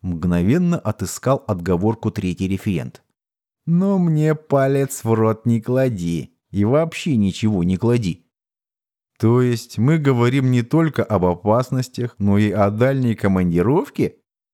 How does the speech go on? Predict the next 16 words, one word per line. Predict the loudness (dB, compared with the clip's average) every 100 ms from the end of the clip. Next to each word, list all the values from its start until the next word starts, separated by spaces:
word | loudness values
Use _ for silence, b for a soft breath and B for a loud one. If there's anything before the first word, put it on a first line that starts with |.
| _ -2
«Мы | 2 2 0
говорим | 0 0 0 0 0 0
о | -2
превосходной | 0 0 0 -2 -2 0 0 0
возможности | 0 0 2 2 0 0 -4 -4 -4
прокатиться | -2 -2 -2 -4 -6 -2
за | 0 0
счёт | 0 -2
службы | -2 0 0 0 -2
в | -2
прекрасный, | -4 -4 -2 0 0 -2 -2 -2 -2 B
исторически | -4 -4 0 0 0 -2 -6 -4 -4
и | -2
культурно | -2 0 0 0 0 0 0
значимый | 0 0 0 0 0
Санкт-Петербург, | 0 0 -2 -4 -10 -4 -2 0 0 -2 -4